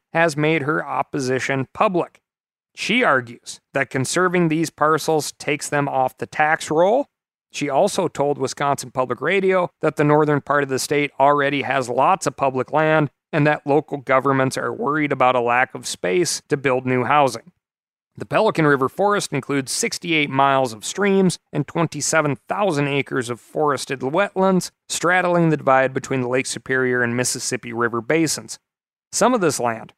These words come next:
will continue to be logged and contribute to the tax rolls,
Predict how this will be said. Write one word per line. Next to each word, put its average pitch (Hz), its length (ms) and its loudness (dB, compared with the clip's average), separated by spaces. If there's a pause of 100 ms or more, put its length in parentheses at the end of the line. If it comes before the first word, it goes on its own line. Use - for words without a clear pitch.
(100)
will 135 160 2
continue 202 480 0
to 156 80 -4
be 139 120 -2
logged 135 520 4 (100)
and 139 160 0
contribute 131 560 -2
to 127 140 -6
the 113 80 -8
tax - 440 -4
rolls, 120 380 -4